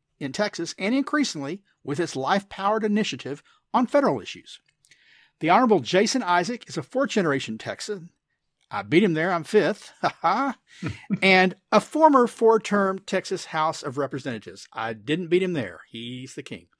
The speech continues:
Speaker 1: <laughs> Where, uh, he served on energy resources and environment regulation committees, among others. Upon leaving House service, Jason became director of Life Powered, a project of the Texas Public Policy Foundation.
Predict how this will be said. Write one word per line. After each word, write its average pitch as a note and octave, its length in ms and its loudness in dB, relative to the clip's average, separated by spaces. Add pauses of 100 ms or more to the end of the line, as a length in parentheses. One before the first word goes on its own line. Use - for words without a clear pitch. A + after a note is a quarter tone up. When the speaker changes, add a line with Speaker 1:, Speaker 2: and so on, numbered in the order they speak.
(140)
Speaker 1:
<laughs> - 800 -8
Where, F3+ 480 4 (100)
uh, D3+ 200 -2
he D#3+ 240 -2
served F#3 580 -2 (160)
on D#3 280 -2
energy A3 320 2
resources F#3+ 840 -2
and D3+ 180 -4
environment D#3+ 460 -4
regulation C#3+ 480 -6
committees, B2+ 380 -6
among A#2 200 -8
others. - 360 -6 (880)
Upon A3 240 4
leaving A#3+ 260 2
House G#3 260 -2
service, B3+ 480 -4
Jason F3+ 440 -4
became G3+ 260 -4
director G3+ 640 -2
of A#2 160 -6
Life A#2+ 320 -6
Powered, A2 400 -12
a A#2 80 -18
project - 480 -8
of - 80 -20
the F#2+ 80 -20
Texas - 360 -20
Public G#2 220 -16
Policy G#2 300 -14
Foundation. A#2 540 -16